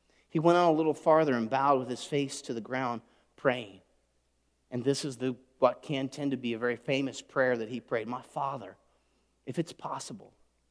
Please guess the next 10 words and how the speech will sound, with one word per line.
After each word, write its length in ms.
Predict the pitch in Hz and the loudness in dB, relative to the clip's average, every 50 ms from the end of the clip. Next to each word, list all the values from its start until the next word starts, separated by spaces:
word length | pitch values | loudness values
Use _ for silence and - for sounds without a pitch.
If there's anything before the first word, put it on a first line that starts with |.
| _ _ _ _ _ _ _ - | _ _ _ _ _ _ _ 2
let 260 | 143 156 165 175 170 | 8 8 8 8 6
this 200 | - 175 143 - | -2 -8 -8 -8
cup 320 | - - - 175 156 147 - | -8 -8 -8 -10 -10 -8 -8
of 120 | 135 127 | -10 -10
suffering 540 | - - - 170 143 139 - - 131 127 120 | -8 -6 -4 -4 -4 -4 -6 -8 -8 -8 -8
be 140 | 110 117 131 | -8 -12 -16
taken 520 | - - - 156 160 156 - 156 139 135 - - | -14 -6 -4 -4 -4 -4 -4 -8 -8 -8 -8 -10
away 460 | 135 123 123 131 143 147 143 147 143 _ _ _ _ _ _ _ | -10 -8 -6 -4 -2 -2 -4 -4 -8 _ _ _ _ _ _ _
from 300 | _ - 147 127 123 120 | _ -4 -2 0 0 0
me. 300 | 127 120 101 95 - | -2 -6 -8 -12 -16